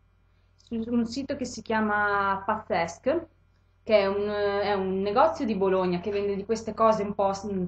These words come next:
diciamo, eh, non ordinarie, ecco, un po' pazzerelle, come dice il nome. Pazzesco vuol dire,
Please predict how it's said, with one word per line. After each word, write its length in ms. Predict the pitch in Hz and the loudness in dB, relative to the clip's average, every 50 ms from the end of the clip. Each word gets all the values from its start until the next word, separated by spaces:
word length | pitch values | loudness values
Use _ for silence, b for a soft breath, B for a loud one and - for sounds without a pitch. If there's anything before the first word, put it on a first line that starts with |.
| - _ _ _ _ _ _ | -6 _ _ _ _ _ _
diciamo, 960 | - 233 226 - 233 220 220 214 214 208 208 202 196 196 196 190 190 190 - | -8 -8 -4 -2 0 0 2 2 2 2 4 4 4 4 2 2 2 4 2
eh, 240 | 202 196 190 185 185 185 | 2 2 0 0 0 0
non 260 | 185 202 220 233 226 | 0 0 2 2 2
ordinarie, 640 | 196 175 170 175 185 185 175 160 160 165 165 160 165 | 0 0 -2 -2 -2 -2 -2 -2 -2 -2 -2 -2 -2
ecco, 240 | 165 - - 180 180 | -4 -8 -10 -8 -6
un 140 | 185 185 175 | -4 -4 -4
po' 120 | - 202 | -4 -2
pazzerelle, 520 | - 196 190 - 196 196 208 208 208 196 | -2 -2 -2 -2 -2 0 2 4 2 2
come 180 | 196 190 190 180 | 0 -2 -4 -4
dice 220 | 185 185 - - 185 | -6 -6 -8 -6 -4
il 60 | 180 | -4
nome. 280 | 185 180 165 160 165 160 | -4 -4 -4 -4 -6 -6
Pazzesco 420 | - 175 - - 190 190 185 - | -8 -10 -8 -6 -6 -6 -6 -8
vuol 140 | 196 185 180 | -8 -6 -4
dire, 380 | 180 180 165 165 160 160 160 | -2 -2 0 0 0 -2 -4